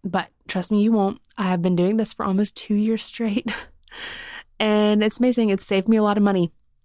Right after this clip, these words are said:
Okay, and then another food item, because I just feel like fall, it's, like, candles, music, and food, all right? And the weather, of course. But, like, the things that we can, like, do or buy or use or share is, like, always food, candles,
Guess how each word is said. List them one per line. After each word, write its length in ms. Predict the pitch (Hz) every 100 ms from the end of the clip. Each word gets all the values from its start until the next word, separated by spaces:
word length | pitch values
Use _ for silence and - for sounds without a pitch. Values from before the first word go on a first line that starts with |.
| _ _ -
Okay, 300 | 226 214 175
and 160 | - 220
then 180 | 220 -
another 300 | 214 240 294
food 380 | - 185 185 180
item, 360 | 185 190 190
because 360 | 185 175 175 165
I 60 |
just 200 | 233 277
feel 140 | - 294
like 160 | 285 -
fall, 400 | - 165 160 170 - - - - - - - -
it's, 160 | 247
like, 200 | 220 160
candles, 500 | - 247 262 254 233
music, 380 | 208 190 180 -
and 160 | 165 165
food, 380 | - 180 - - _ -
all 80 |
right? 300 | 190 180 180 _ _
And 140 | 202 196
the 40 |
weather, 200 | 165 -
of 180 | - -
course. 300 | - - -
But, 140 | 196
like, 320 | 180 165 - _ - - - _
the 80 | 208
things 260 | 208 233 233
that 100 | 214
we 120 | 208
can, 180 | 208 202
like, 240 | 175 170
do 300 | 190 196 202
or 200 | 196 165 160 _ -
buy 360 | 165 180 185
or 160 | 180 175
use 340 | 170 180 180
or 80 | 170
share 480 | - - 170 180 185
is, 140 | 175
like, 180 | 160 - 202
always 680 | 180 180 175 170 165 - - _ _
food, 440 | - - 208 190 - -
candles, 520 | - 170 160 160 -